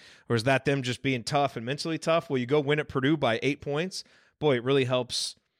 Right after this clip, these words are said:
you know, kind of firm up the context for those games. Like, no,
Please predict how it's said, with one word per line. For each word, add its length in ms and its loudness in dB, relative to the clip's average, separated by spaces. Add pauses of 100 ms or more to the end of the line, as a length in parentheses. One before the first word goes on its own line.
(500)
you 180 -8
know, 120 -4
kind 160 -4
of 60 -8
firm 260 0
up 140 -2
the 60 -8
context 560 -2
for 120 0
those 180 2
games. 300 -2
Like, 200 -6
no, 240 0